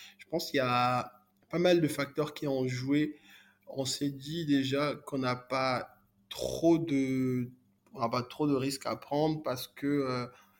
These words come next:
certes, on arrive sur un marché, euh, ultra compétitif, mais on peut essayer d'avoir, euh,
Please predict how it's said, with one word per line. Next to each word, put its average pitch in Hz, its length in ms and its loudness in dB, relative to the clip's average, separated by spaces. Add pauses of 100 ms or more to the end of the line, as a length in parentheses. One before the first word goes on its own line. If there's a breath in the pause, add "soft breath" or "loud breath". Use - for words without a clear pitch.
certes, 165 280 2
on 147 60 4
arrive 139 220 2
sur 139 180 -2
un 135 60 0
marché, 127 480 0
euh, 120 120 -2 (160)
ultra 127 300 -6
compétitif, 127 880 -6
mais 123 160 -2
on 127 100 2
peut 156 200 -4
essayer 143 360 0
d'avoir, 131 520 0
euh, 117 220 -2